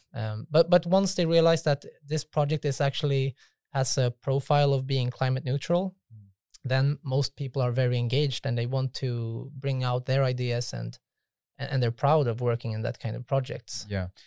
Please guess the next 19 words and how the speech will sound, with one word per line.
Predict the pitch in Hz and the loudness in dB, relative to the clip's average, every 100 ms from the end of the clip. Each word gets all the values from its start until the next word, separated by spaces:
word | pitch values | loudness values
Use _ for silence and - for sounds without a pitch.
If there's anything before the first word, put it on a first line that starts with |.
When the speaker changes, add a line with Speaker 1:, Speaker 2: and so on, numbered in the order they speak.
| - | -16
Speaker 1:
I | |
would | 120 | -8
Speaker 2:
Do | 143 | -4
Speaker 1:
say. | |
Speaker 2:
you, | 160 | -4
do | 151 139 | -4 -2
you | 170 | 0
think, | 165 160 | 2 2
because | 135 135 | 4 4
now | 139 135 | 6 6
what | 131 120 | 6 4
I'm | 117 | 2
noticing, | 117 117 110 101 95 | 2 2 0 -2 0
like, | 92 98 | 0 -2
before, | 127 - 139 | 0 4 4
uh, | 123 110 | 4 2
back | 104 107 - | 2 2 0
in | 98 | 0
days, | 95 110 101 | 2 2 0